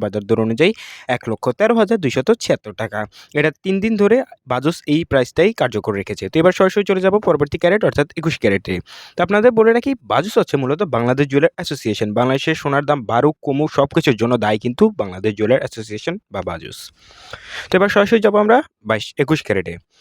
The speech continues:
একুশ ক্যারেটের ক্ষেত্রে প্রতি গ্রাম সোনার দাম পড়বে এগারো হাজার তিনশত চৌত্রিশ টাকা এবং প্রতি আনা সোনার দাম পড়বে আট হাজার দুইশত ঊনষাট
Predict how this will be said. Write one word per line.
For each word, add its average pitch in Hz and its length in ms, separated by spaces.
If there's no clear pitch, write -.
একুশ 247 180
ক্যারেটের 185 260
ক্ষেত্রে 110 180
প্রতি 185 240
গ্রাম 190 200
সোনার 160 240
দাম 147 160
পড়বে 156 240
এগারো 110 260
হাজার 120 220
তিনশত 127 300
চৌত্রিশ 214 360
টাকা - 160
এবং 151 120
প্রতি 165 240
আনা 156 180
সোনার 127 220
দাম 113 140
পড়বে 113 200
আট 107 140
হাজার 104 220
দুইশত 120 260
ঊনষাট 147 320